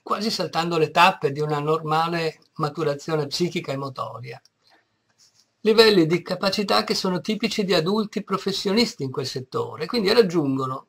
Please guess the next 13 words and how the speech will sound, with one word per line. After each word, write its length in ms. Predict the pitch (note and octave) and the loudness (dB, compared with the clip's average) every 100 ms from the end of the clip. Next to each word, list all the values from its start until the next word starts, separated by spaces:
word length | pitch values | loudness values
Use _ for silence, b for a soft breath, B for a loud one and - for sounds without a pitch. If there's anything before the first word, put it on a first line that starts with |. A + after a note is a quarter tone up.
| F#3 | -12
molto 340 | E3+ D#3 A3 | -8 -4 -6
piccoli 580 | G#3+ F3+ - G3+ G#3+ A3 | -4 -4 0 0 0 -4
delle 340 | A3+ F#3 E3+ D#3+ | -6 -4 -4 -4
capacità 720 | F#3 G#3+ G3+ G#3 C3+ C3 C3+ - - - | -8 -8 -8 -6 -4 -4 -6 -16 -20 -6
che 220 | F#3+ D#3+ | -4 0
altri 400 | D3 B2+ B2 F3+ | 0 0 -2 -2
raggiungono 580 | D#3+ C3+ B2+ C3+ C3+ B2+ | -2 -2 -6 -4 -6 -8
in, 300 | B2 A#2 C#3+ | -10 -14 -16
in 100 | B2+ | -16
altra 300 | B2 B2+ - | -14 -12 -6
età 420 | F3+ - A#2+ A#2 _ _ - | -6 -4 -6 -6 _ _ -2
a 100 | F3 | 2
livello, 600 | F#3+ D3 A#2+ C3+ D3 | 2 2 0 0 -2